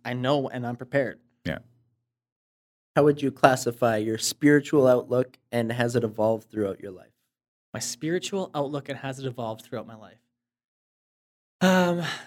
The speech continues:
Speaker 1: oh man, that's a tough question. I think it has evolved, yes. Um, my family's a Christian background. Um, I'm, I'm a Christian. Um, I believe,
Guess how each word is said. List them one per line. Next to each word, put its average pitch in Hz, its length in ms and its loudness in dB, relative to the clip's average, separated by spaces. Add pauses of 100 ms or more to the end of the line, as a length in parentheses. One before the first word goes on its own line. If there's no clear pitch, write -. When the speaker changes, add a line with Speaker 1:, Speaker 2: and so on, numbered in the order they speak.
(100)
Speaker 1:
oh 170 80 -6
man, 127 280 -10
that's 127 200 -12
a - 40 -20
tough - 240 -20
question. 117 340 -16
I - 1200 -20
think 185 140 0
it 139 60 -2
has 147 280 0 (240)
evolved, 123 420 -6
yes. 120 360 -10 (640)
Um, 120 640 -2 (160)
my 123 80 -6
family's 139 420 0
a 131 40 -18
Christian - 400 -6
background. 123 500 -4 (540)
Um, 117 580 -4 (280)
I'm, 113 260 -10
I'm 147 120 -2
a 156 60 2
Christian. 160 500 2 (560)
Um, 113 500 -6 (340)
I 123 80 -6
believe, 123 520 -4